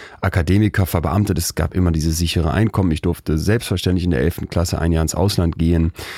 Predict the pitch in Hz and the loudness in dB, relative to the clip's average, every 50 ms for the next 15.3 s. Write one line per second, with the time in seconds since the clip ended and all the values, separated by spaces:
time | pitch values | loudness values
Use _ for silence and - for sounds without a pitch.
0 | - - - - - - 82 - 85 82 82 - 78 82 - - - 101 98 110 | -16 -18 -18 -10 -4 -4 -2 0 0 0 0 0 -2 -4 -4 -2 0 0 2 2
1 | 101 92 87 90 85 85 80 - - 80 80 101 117 110 98 95 92 90 - - | 2 0 0 0 0 0 0 0 -2 0 2 2 2 2 4 2 2 2 0 -2
2 | - - - 82 - - 85 78 - - 127 123 117 113 101 - - - 85 80 | -2 -2 -2 -2 0 -2 -2 -2 -2 0 0 2 2 2 0 -2 -2 -2 -2 0
3 | 85 85 80 85 90 98 101 - 98 90 - - 98 98 - - 98 92 - - | 0 0 2 2 2 0 2 0 -2 -2 0 0 0 0 0 0 -2 -2 -2 -2
4 | 95 87 87 87 87 87 85 78 - 82 - - 92 85 - - 92 82 - - | -2 0 0 2 2 2 0 0 -2 -2 -2 0 -2 -2 -2 -2 -4 -4 -4 -4
5 | - - - 80 110 113 110 - 101 95 95 92 - - 87 90 - 90 92 92 | -6 -4 -2 0 0 0 0 0 0 0 2 2 0 0 0 0 0 0 2 2
6 | 90 82 90 92 92 92 85 87 - - 90 87 90 82 85 82 82 - - 65 | 0 0 0 0 2 0 0 -2 0 0 0 2 2 2 2 0 -2 -2 -4 -6
7 | - - 67 71 78 78 - - - - 85 87 85 - 82 80 80 87 85 - | -4 -2 0 0 0 0 -2 -4 -2 0 0 0 2 0 0 0 0 -2 -4 -6
8 | - - 82 78 76 82 82 82 - - 87 85 85 - 82 80 82 85 85 80 | -2 0 0 0 2 0 0 -2 -2 -2 0 0 0 2 0 0 2 2 2 0
9 | - - - - 101 - 95 87 87 87 80 80 82 - - 76 82 85 - - | 0 -4 -4 -4 -4 -2 0 0 2 2 2 0 0 0 0 0 0 0 -2 -2
10 | - 98 90 82 - - - - 78 76 80 80 - - - - - - - - | -2 0 0 0 -2 -4 -2 0 0 0 0 -2 -4 -10 -16 -14 -14 -14 -14 -16
11 | - - - - - 95 - - 92 110 107 - 113 101 - - 165 165 127 127 | -16 -14 -6 -2 0 0 0 2 2 0 0 0 0 -2 0 0 0 2 2 2
12 | 120 107 - 123 120 113 104 101 - 110 101 95 - - 107 110 110 98 101 95 | 2 2 2 2 0 0 0 0 -2 -2 -2 -2 0 -2 -2 0 0 0 0 0
13 | 98 92 - - 156 143 135 131 110 107 107 - 107 98 98 95 87 80 78 - | 0 -2 -2 -2 -2 0 0 0 0 0 0 0 0 0 0 0 0 0 0 0
14 | 80 85 82 - 110 107 113 120 107 127 123 98 120 127 135 127 - - 127 135 | 0 0 0 0 2 2 2 2 2 0 -2 0 0 -2 -2 -2 0 0 0 0
15 | 131 - 143 131 120 - | 0 -2 -2 -2 -2 -4